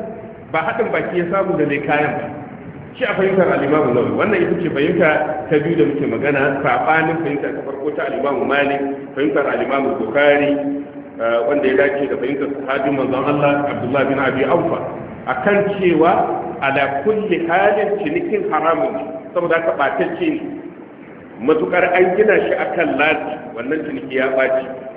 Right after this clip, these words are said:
Fahimta ta biyu ita ce al-Imam Shafi'i, shi yana ganin tun da mai sai da kaya ba shiri aka yi da shi ba, saboda haka ba za a dora mai laifi ba. Don haka idan wani ne ya yi latsin babu haɗin bakin mai sai da kayan,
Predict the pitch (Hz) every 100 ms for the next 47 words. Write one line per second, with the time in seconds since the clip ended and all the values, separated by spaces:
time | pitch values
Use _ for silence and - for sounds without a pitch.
0 | - 175 277 214 185 175 175 180 185 185
1 | 160 151 - - 151 156 196 240 - 185
2 | 170 - - 262 - - - 180 202 208
3 | 185 165 175 233 - - - - - -
4 | 196 220 185 147 135 139 180 175 151 -
5 | 151 151 151 151 143 - 214 190 180 -
6 | 165 127 - - - - - - - -
7 | - - 160 156 156 135 160 156 151 143
8 | 135 131 127 - - - - - - -
9 | - - - - - 147 180 - 123 -
10 | - 123 131 175 190 202 214 226 208 180
11 | 156 160 160 165 165 165 165 220 - 175
12 | 202 190 196 185 180 160 147 131 - 170
13 | 165 147 135 180 180 165 156 151 151